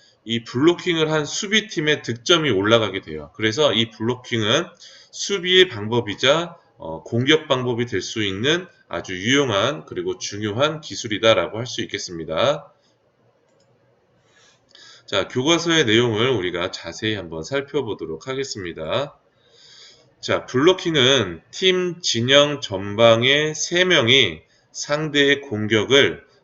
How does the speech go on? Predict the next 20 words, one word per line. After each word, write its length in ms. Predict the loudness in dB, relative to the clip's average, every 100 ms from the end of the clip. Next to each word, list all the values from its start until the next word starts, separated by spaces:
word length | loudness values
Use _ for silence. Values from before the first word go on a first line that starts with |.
| _
네트 720 | 0 0 -2 -8 -4 -2 -4 -2
위에서 600 | 4 4 4 0 -2 -2
가로막는 680 | -6 -2 0 0 -2 -4 -6
수비 380 | -8 -4 -2
기술이다 600 | -2 -4 -2 2 8 8 6
라고 260 | 0 -2
돼 100 | -4
있습니다. 560 | -4 -6 -10 -8 -10 -12 _ -20 _
자, 260 | -12 -12 -10
팀 400 | -4 -2 -2 -4
진영 480 | -4 0 2 0 -2
전방이라는 800 | -6 -6 2 4 4 2 0 -2
말은, 440 | -2 2 2 0 -14 _ -20 -18 -6
자, 100 | -2
우리 300 | 0 -2 -4
팀이 300 | -4 -4 -4
지금 260 | -6 -6
수비 380 | -6 -6 -2 -2
상황일 580 | -2 -2 -2 -2 -4 0
때 340 | 0 0 -6